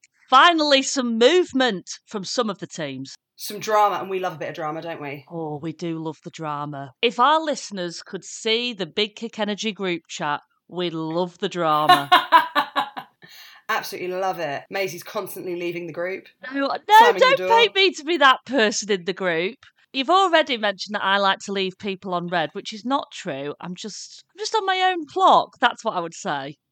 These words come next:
Speaker 2: You're just busy. You're just so busy.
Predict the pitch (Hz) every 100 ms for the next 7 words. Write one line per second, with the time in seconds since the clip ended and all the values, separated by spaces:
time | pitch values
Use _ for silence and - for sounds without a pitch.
0 | - 285 311 302 277 277 269 165 151 _
1 | 226 233 254 - - 202 175 175 - 226
2 | - - -